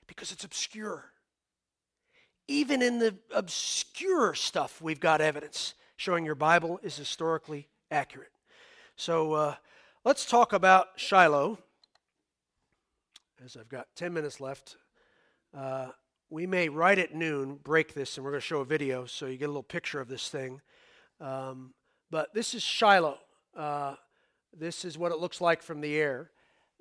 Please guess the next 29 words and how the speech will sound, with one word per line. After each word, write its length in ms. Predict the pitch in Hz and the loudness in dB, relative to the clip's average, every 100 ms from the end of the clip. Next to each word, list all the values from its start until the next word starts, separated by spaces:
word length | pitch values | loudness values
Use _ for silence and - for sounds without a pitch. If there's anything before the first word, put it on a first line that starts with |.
| 143 | -4
That's, 640 | 156 185 - - - - 170 | 2 2 0 -8 -8 -8 -6
uh, 340 | 151 147 143 - _ _ | -4 -6 -8 -12 _ _
you're 520 | 190 160 131 170 185 | -20 -18 -12 -2 0
in 60 | 202 | 2
the 80 | 170 | 0
middle 360 | 165 214 185 | 2 2 4
of 120 | 165 143 | 0 -2
the 120 | 143 | -2
West 420 | 151 165 - - | 2 2 0 -6
Bank, 360 | 147 139 131 135 | -6 -6 -10 -16
by 140 | 120 | -16
the 100 | 120 | -16
way. 120 | 113 _ _ _ _ _ _ _ 156 | -20 _ _ _ _ _ _ _ -12
Uh, 260 | 143 139 | -8 -6
that 300 | 151 185 175 | 0 0 0
U 180 | 190 190 | 0 4
F 160 | 170 180 | 4 4
O-like 560 | 175 160 147 147 - | 2 2 2 0 -2
looking 580 | 160 165 - 147 143 135 | -6 -6 -6 -12 -10 -8
like 280 | 143 139 - | -6 -6 -6
structure 540 | - 180 160 - 151 | -8 -4 -4 -4 -8
there 220 | 143 143 143 | -4 -2 -2
in 80 | |
the 60 | 135 | -4
middle 300 | 151 156 139 | -2 -2 -2
is 140 | 135 | -6
the 80 | 135 | -8
visitor's 460 | 135 170 156 131 - | -4 -4 -4 -8 -6
center. 320 | 151 120 | -8 -10